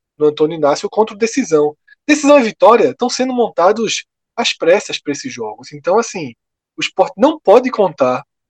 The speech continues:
com resultados que não seja o do próprio Sport contra o Santa Cruz. E o empate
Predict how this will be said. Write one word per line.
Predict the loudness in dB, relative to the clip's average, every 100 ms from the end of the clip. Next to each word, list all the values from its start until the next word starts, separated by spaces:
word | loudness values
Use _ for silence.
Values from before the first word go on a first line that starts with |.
| _ _ _ _ _ _
com | -2 0 -2 -2
resultados | 0 0 2 2 2 0
que | -4
não | -4
seja | -4 -2 0 2 0 0
o | -8
do | -8
próprio | 2 2 2
Sport | -10 -2 -2 -2 -10 -20 _ _ _ -6
contra | -6 -2
o |
Santa | 0 0
Cruz. | 0 0 0 -4 -14 2
E |
o | 4
empate | 4 4 4 4 0